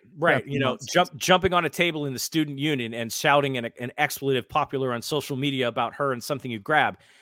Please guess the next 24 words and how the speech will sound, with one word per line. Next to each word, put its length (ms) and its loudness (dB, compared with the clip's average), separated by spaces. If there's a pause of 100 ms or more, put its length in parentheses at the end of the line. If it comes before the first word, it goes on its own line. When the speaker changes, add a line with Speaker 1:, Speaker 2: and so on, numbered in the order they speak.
(120)
Speaker 1:
You 140 -4
know, 240 2
it's, 260 -2
it's 220 -4
just, 380 0 (280)
those 460 6
are 80 4
things 500 2
that 160 4
are 80 4
indicative 600 -2
of 100 -4
a 80 -2
coach 440 -2
who 80 -8 (120)
doesn't 320 -2
have 380 0
control 420 -4
of 80 -8
his 180 -10
team. 380 -8 (400)
Now, 300 2
and, 180 -6
and 100 -4